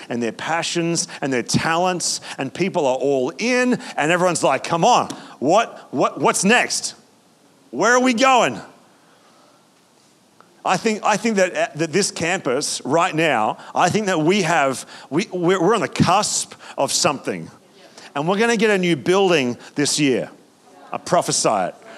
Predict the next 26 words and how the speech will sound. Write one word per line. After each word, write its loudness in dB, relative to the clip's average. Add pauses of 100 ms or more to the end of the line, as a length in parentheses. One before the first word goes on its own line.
(100)
right? 2 (640)
And 2
that's 2
gonna 2
shift 2
some -2
stuff. -2 (240)
And 0
you're 2
not 2
gonna 4
like 4
it 4
all. 0 (2250)
You're -2
not 2
gonna 4
like 4
it 4
all. 2
I'm -4
sorry. 2 (520)
You're -2
gonna 0
be 2
like, 2